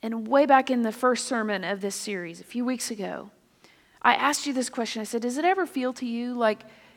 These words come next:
there's just gotta be more to this life of faith than what you're experiencing?" And, you know, I would draw that, uh, to our attention again because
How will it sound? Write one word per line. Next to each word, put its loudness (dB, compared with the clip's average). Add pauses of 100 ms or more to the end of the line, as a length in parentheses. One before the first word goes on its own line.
(1160)
there's 0
just -6
gotta 6
be 2
more 4
to 4
this -6
life -2
of -10
faith -2
than -12
what -8
you're -8
experiencing?" -14 (920)
And, -2 (300)
you -6
know, 8
I 10
would 2
draw 8
that, 8
uh, 0 (100)
to -2
our 4
attention -4
again -4
because -6